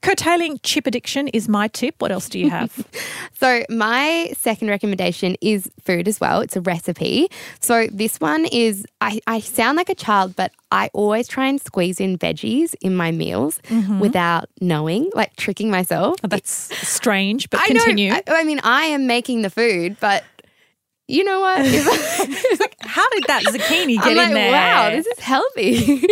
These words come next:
Speaker 2: <laughs> Yeah,
Speaker 1: Nice.
Speaker 2: but I, I do that all the time. I blend up food or put it in pasta or whatever, whatever. But this is a super green soup. Not its proper name, but that's the name for it.
Speaker 1: Yeah.
Speaker 2: Super green soup.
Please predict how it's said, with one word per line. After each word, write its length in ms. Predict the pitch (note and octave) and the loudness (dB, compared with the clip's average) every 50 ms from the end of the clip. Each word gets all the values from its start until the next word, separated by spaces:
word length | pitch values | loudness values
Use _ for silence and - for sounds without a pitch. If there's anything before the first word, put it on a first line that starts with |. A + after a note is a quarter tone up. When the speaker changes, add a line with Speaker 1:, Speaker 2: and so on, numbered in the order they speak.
| B4 D5+ | 4 2
Speaker 2:
<laughs> 200 | D5 - - - | 0 -4 -4 -2
Yeah, 400 | B3 A#3 A#3 - - C4 B3 A#3+ A#3 - | 2 2 4 4 6 4 4 2 2 -2
Speaker 1:
Nice. 80 | A#3 A#3 | -2 0
Speaker 2:
but 200 | C4 B3+ B3 - | 0 0 2 2
I, 260 | - A3+ A3+ A#3 A#3 A3 A3+ - _ - | 0 0 0 0 -2 -4 -8 -10 _ 0
I 160 | A3+ A#3 C4 | 0 2 2
do 120 | C4+ C4 B3 | 2 2 2
that 200 | A3+ - - G3 | 2 2 2 0
all 100 | G#3 G3 | 0 0
the 120 | F#3+ G3+ F#3+ | 0 -2 -2
time. 160 | G#3+ G3+ F#3 | -2 0 0
I 100 | F3 E3+ | 0 -2
blend 320 | F#3 - F3+ F3 F3+ F#3 | -2 -2 -2 0 0 0
up 220 | F3+ E3+ E3 - - | 0 0 -2 -4 -4
food 280 | - E3+ D#3+ D#3 D#3 D#3 | -2 0 0 0 0 0
or 120 | D#3 D#3 | -2 -2
put 160 | D#3+ F3+ E3 | -2 -2 -2
it 60 | D#3+ - | -2 -2
in 140 | - E3+ | -4 -4
pasta 440 | E3 D#3+ E3 D#3 D#3+ D#3+ - - - D#2+ | -4 -2 -2 -2 -2 -2 -6 -8 -6 -6
or 60 | D#2+ | -6
whatever, 280 | D#2+ D#2+ B1 - - | -4 -4 -6 -6 -6
whatever. 340 | - - - - - - - - - - - - - - | -6 -6 -6 -6 -8 -8 -10 -16 -16 -20 -20 -20 -16 -12
But 120 | A#3 G#3+ | -6 -4
this 160 | B3 C4+ C4+ - | -2 -2 -2 -2
is 160 | A#3+ C#4+ B3+ C#4+ | -2 -2 -2 -2
a 80 | C#4+ | -2
super 380 | - - - A#3 A#3 - - A#3+ | -4 -2 -2 -2 -2 -2 -4 -6
green 320 | G#3 - F#3 F3 E3+ E3+ E3+ | -4 -2 -2 -2 -2 -2 -6
soup. 380 | - - - - - - - - | -6 -6 -6 -6 -6 -8 -8 -4
Not 180 | - B3+ C#4 D4+ | -2 0 0 0
its 100 | D#4 - - | -2 -4 -4
proper 260 | - - F3+ - E3 | -2 -2 -2 -2 -2
name, 260 | D#3 D3+ D3 D#3 D3+ | -2 -2 -2 -2 -4
but 120 | D#3 E3 - | -4 -2 -2
that's 200 | F3+ E3+ - - | -2 -2 -2 -4
the 140 | F3 E3 E3 | -4 -2 0
name 220 | D#3+ D3+ D3+ D3+ | 0 -2 -2 -2
for 140 | - - D#3+ | -2 -2 0
it. 140 | D#3 E3+ - - | 0 0 -2 -2
Speaker 1:
Yeah. 220 | G#3+ A#3 G#3+ F3 | -2 -2 0 0
Speaker 2:
Super 200 | - C#4 B3 A#3+ | 0 0 0 0
green 180 | A3 G3+ F#3 F#3 | 0 0 0 -2
soup. 220 | - F3+ - | -4 -4 -6